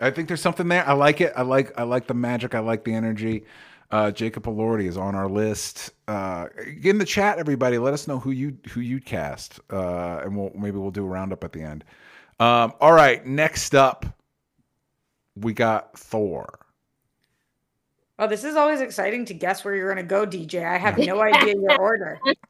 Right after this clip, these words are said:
Speaker 1: Yeah, yeah. Well, again,
Speaker 2: Okay.
Speaker 1: I wanted to, 'cause on my, on my personal list, it's, like, the heavy hitters, and then, and then, but I was like, "No, I need to mix it up. I can't, like,"
Speaker 2: Yeah.
Speaker 1: you know.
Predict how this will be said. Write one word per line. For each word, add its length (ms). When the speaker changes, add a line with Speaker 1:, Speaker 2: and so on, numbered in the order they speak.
Speaker 1:
Yeah, 360
yeah. 180
Well, 180
again, 100
Speaker 2:
Okay. 180
Speaker 1:
I 60
wanted 300
to, 160
'cause 180
on 260
my, 200
on 140
my 140
personal 440
list, 280
it's, 200
like, 180
the 100
heavy 240
hitters, 420
and 160
then, 180
and 200
then, 100
but 120
I 20
was 80
like, 120
"No, 140
I 120
need 100
to 60
mix 220
it 40
up. 140
I 80
can't, 280
like," 300
Speaker 2:
Yeah. 320
Speaker 1:
you 120
know. 160